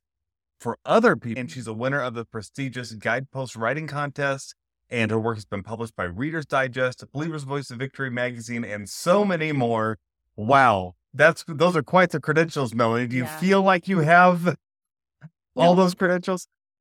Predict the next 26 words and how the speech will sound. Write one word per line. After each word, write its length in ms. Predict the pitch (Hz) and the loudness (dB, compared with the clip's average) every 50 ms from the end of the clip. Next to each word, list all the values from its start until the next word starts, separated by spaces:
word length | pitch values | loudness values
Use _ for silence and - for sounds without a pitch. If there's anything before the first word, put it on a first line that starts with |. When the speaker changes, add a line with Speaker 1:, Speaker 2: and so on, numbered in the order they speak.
| _ _ _ _ - | _ _ _ _ -2
Speaker 2:
I 120 | 220 208 | -2 -2
feel 220 | 202 - 277 277 277 | 0 0 0 0 2
like 200 | 254 233 220 - | 2 0 0 0
I'm 180 | 226 208 202 - _ | -2 -2 -2 -4 _
thirty. 500 | - 202 196 185 180 - - 131 156 151 _ _ _ _ _ _ _ _ _ _ | -2 -2 0 -2 -4 -8 -14 -18 -20 -20 _ _ _ _ _ _ _ _ _ _
Speaker 1:
Yeah. 460 | - - 151 147 143 135 123 120 110 113 - _ _ _ _ - | -8 -2 2 4 6 6 6 4 2 -2 -6 _ _ _ _ -14
<laughs> 80 | 147 - _ - 135 - _ - 151 - _ _ _ _ _ _ _ _ _ _ _ _ _ _ _ 151 139 | -14 -14 _ -16 -20 -20 _ -20 -20 -20 _ _ _ _ _ _ _ _ _ _ _ _ _ _ _ -4 0
It 80 | 190 | 2
was 140 | 170 151 - | 2 0 2
funny, 240 | - 240 240 220 185 | 2 2 2 2 2
just 240 | 160 190 226 - - | 2 2 0 0 0
before 320 | 233 208 208 226 220 214 | -4 0 2 4 4 4
we 140 | 202 196 185 | 4 2 0
started, 520 | 170 - - 202 196 220 220 202 156 143 | -2 0 2 4 6 6 4 2 0 -4
you 80 | 143 147 | -6 -10
s-, 120 | 143 143 | -10 -10
we 260 | 160 143 151 160 160 156 | -12 -12 -6 -4 -2 0
were 240 | 143 147 147 139 | 0 2 2 2
talking, 420 | 131 131 165 165 165 151 143 131 127 | 2 2 2 2 2 2 2 2 2
I 120 | 127 123 113 | 2 0 0
said 240 | - - 160 147 | -2 -6 -8 -6
to 60 | 135 123 | -8 -8
you, 80 | 113 | -6
"Wow, 180 | 110 117 117 113 | -4 -4 -4 -4
you 220 | 107 104 104 104 | -6 -8 -10 -12
got 200 | 101 104 95 90 | -10 -10 -12 -12